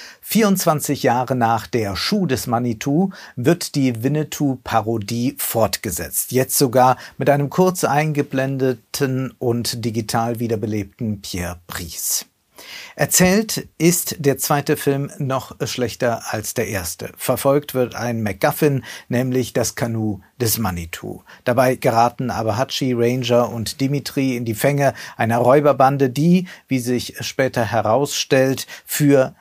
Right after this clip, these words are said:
Santa Maria arbeitet. Winnetou betreibt inzwischen eine Tanzschule und begibt sich mit dem Sheriff auf die Suche nach seinem Bruder. Bislang unbekannte Töchter und weitere Verwicklungen tauchen auf,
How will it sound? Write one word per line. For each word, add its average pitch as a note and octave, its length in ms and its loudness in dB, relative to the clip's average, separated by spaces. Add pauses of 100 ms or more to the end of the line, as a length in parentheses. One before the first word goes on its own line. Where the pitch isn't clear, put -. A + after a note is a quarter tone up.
Santa G#2+ 680 -2 (140)
Maria A#2 600 0
arbeitet. - 840 -10 (520)
Winnetou E3+ 1000 2
betreibt B2 540 0
inzwischen A#2+ 520 -4
eine G#2 420 -4
Tanzschule E3+ 840 2
und D3 360 -2
begibt C3+ 320 -2
sich C3 180 -4
mit B2+ 160 -6
dem B2 120 -2
Sheriff C#3 480 2 (240)
auf B2 320 2
die C#3 120 0
Suche B2 440 -2
nach G2+ 340 -4
seinem A2 320 -4
Bruder. G#2+ 440 -8 (280)
Bislang D3+ 680 2
unbekannte B2 640 -2
Töchter F3 440 -2
und A2+ 160 -8
weitere A2+ 380 -2
Verwicklungen D3 720 0
tauchen C3 380 2
auf, B2+ 300 0